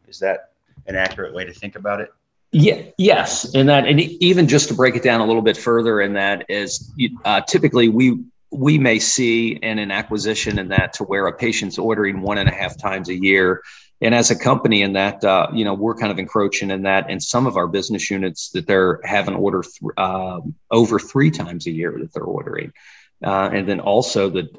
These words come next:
Speaker 2: uh, you know, we've seen a significant increase in that in the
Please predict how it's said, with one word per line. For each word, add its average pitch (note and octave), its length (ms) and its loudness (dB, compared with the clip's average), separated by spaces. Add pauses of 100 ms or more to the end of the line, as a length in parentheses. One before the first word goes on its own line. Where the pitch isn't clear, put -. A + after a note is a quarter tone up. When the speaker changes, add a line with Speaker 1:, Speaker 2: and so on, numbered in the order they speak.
Speaker 2:
uh, F2 360 -8
you G#2 120 -2
know, F2+ 100 -4
we've G#2+ 160 2
seen G#2 220 2
a - 20 0
significant F#2 600 -2
increase G2+ 600 -2
in F#2 100 -6
that F#2+ 380 -2
in F#2+ 280 -2
the F#2 400 -2